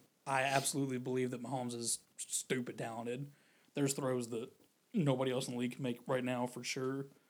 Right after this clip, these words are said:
Um, so if you had, let's say you're, you're building, you get a quarterback, a running back, two receivers, and a tight end to build around right now to win next season.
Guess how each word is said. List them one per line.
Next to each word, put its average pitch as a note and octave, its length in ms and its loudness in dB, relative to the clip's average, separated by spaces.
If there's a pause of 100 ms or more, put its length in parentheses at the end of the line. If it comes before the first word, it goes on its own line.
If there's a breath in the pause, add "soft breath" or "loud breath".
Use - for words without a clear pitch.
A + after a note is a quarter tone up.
(680 soft breath)
Um, C3+ 560 0 (300)
so C#3+ 220 0
if C#3+ 200 0
you D#3 140 0
had, C#3 580 -4 (560)
let's F#3 200 6
say B3 120 6
you're, C#3+ 320 4
you're C3+ 220 2
building, D#3+ 760 2 (720 soft breath)
you D3+ 140 2
get C#3 280 4 (140)
a C#3 80 -2
quarterback, F3+ 600 8 (220)
a C#3+ 60 4
running C3+ 240 8
back, B2+ 380 4 (320)
two D3 160 10
receivers, C3 480 6
and A#2 80 -2
a A2+ 40 -4
tight A#2 280 -2
end A2+ 260 -6 (460)
to C#3+ 100 0
build C3+ 220 6
around B2+ 240 2
right B2 260 0
now B2 400 -2 (1200 soft breath)
to D3 100 8
win C3 300 4
next A#2+ 240 0
season. G#2+ 340 -8